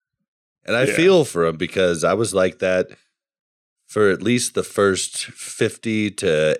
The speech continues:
Speaker 1: eighty hours that I played the game. I just really didn't know what was going on because there's so much information.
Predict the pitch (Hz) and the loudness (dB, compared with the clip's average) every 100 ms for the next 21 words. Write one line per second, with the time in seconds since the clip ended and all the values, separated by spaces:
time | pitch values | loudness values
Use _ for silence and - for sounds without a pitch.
0 | - 98 101 92 87 107 101 80 - - | -4 -4 -2 0 2 2 2 0 -2 -4
1 | 80 - 127 131 69 76 62 58 53 90 | -4 0 0 0 -4 -6 -6 -8 -4 -4
2 | 87 76 _ _ 82 78 - 76 78 80 | -4 -10 _ _ -14 -10 -8 -8 -6 -6
3 | 67 98 - 80 85 123 117 82 - 87 | -4 -6 -6 -6 0 2 2 0 -2 -6
4 | - 90 85 101 120 90 78 87 80 80 | -2 -2 0 -2 -2 -4 -6 -6 -4 -4
5 | - - 92 95 95 - 90 - 87 82 | -4 0 0 2 -2 -2 -4 -4 -4 -2
6 | 98 113 78 69 65 67 | 0 0 -2 -6 -10 -16